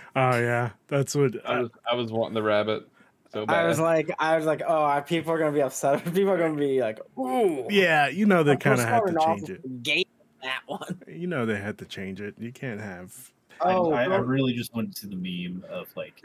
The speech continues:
Speaker 1: That Twitch
Speaker 4: that
Speaker 1: girl?
Speaker 4: one, that one, that Twitch
Speaker 3: Yeah.
Speaker 4: girl. Yeah, when they
Speaker 1: Yeah.
Speaker 4: really
Speaker 1: <laughs>
Speaker 4: beat the rabbit. Just, <gasps>
Speaker 1: I was hoping she did a live reaction to that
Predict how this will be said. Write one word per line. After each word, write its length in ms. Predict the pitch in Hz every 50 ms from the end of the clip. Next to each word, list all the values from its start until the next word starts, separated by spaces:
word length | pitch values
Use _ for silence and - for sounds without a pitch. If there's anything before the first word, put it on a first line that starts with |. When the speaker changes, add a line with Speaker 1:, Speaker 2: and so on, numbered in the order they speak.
| 123 -
Speaker 1:
That 180 | 120 110 - -
Twitch 260 | - 117 110 - -
Speaker 4:
that 140 | - 113 113
Speaker 1:
girl? 80 | 123 92
Speaker 4:
one, 160 | 90 98 101
that 220 | 107 104 - -
one, 100 | 196 - -
that 140 | - - - -
Twitch 120 | 190 175 160
Speaker 3:
Yeah. 320 | 151 147 135 123 139 -
Speaker 4:
girl. 80 | - -
Yeah, 160 | 101 90 87 87 87
when 140 | 87 87
they 100 | 90 87
Speaker 1:
Yeah. 320 | - - - - 101 - -
Speaker 4:
really 160 | 87 90 95 - - - - - - _ _ - -
Speaker 1:
<laughs> 460 | - _ _ _ _ _ _ _ _
Speaker 4:
beat 160 | - 143 135
the 100 | - 135
rabbit. 400 | 123 117 120 127 131 135 143 151
Just, 240 | 156 160 160 151 - - - 156 147 127 127 127 - - - - 339 320
<gasps> 520 | 302 294 302 - _ _ _ _ _ -
Speaker 1:
I 140 | - 175 190
was 160 | 208 190 185
hoping 280 | - 190 196 190 202 170
she 160 | 131 - 156
did 260 | 135 113 151 147 139
a 80 | 131 120
live 320 | 113 117 113 117 123 123
reaction 480 | 123 107 101 98 101 104 - - 110 107
to 160 | 107 - 117 113
that 260 | 113 110 107 107 -